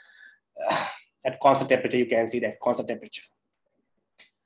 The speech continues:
The magnitude of the vapor pressure of the liquid depends mainly on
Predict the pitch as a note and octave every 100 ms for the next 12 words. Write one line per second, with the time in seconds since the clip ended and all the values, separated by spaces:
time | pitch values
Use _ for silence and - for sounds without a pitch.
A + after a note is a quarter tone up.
0 | _ _ E3+ F#3+ G#3+ A3 B3+ B3+ B3+ C4+
1 | B3+ G3+ G3+ G#3 G3 F#3+ G3 G3+ F#3+ G#3
2 | G#3 G3 F#3 G3 F#3 F3 G3 E3+ F#3+ -
3 | F#3+ F3+ - G3 G3 G3+ G3 G3+ -